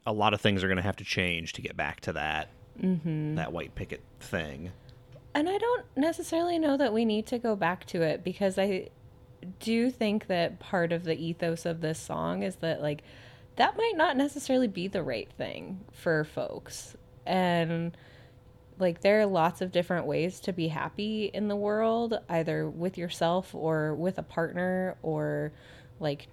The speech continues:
Speaker 2: hustling for the dream, or, like, being really stoked with what you have. And, like,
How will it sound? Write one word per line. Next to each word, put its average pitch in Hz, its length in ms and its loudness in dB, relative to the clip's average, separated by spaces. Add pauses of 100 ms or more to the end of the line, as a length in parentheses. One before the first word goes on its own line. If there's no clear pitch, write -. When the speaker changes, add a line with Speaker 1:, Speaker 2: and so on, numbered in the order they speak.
(480)
Speaker 2:
hustling 190 640 2
for 175 260 4
the 165 100 4
dream, 185 640 2
or, 147 760 2 (160)
like, 147 320 -4 (420)
being 175 220 2
really 170 260 4
stoked 170 380 0
with 170 160 -4
what 165 140 0
you 156 100 -2
have. 190 720 -2 (640)
And, 175 440 2 (600)
like, 196 180 -2